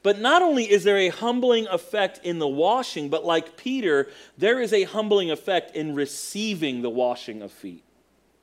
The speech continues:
A-, and for me, this is more difficult. This is a harder pill to swallow. This is a really important aspect. I might argue the most important aspect. Uh, uh, you know, we look at our wall here. We have worship, community, and mission.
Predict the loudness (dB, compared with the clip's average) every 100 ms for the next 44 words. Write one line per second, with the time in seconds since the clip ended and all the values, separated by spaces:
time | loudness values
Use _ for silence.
0 | _ _ _ _ _ _ _ _ -20 -10
1 | -6 -6 -8 -12 -6 -4 -2 -2 -4 -6
2 | -6 -4 -4 -6 -10 -12 -14 -16 _ _
3 | _ _ _ _ _ _ _ -6 -4 -2
4 | 0 -2 0 2 4 6 4 2 -10 -20
5 | -8 0 4 4 2 0 -12 -2 2 4
6 | 4 2 -8 -10 -4 -4 0 2 4 2
7 | 0 0 0 -2 -6 -4 -4 -2 -4 -4
8 | -8 -2 0 2 2 2 0 0 0 4
9 | 4 4 -2 -2 -2 -2 -4 -2 0 0
10 | -2 -18 -6 2 2 4 2 2 2 2
11 | 4 4 4 2 4 4 4 4 4 2
12 | 2 2 0 -2 0 -2 -6 -6 -4 -2
13 | -4 -6 -4 -4 -4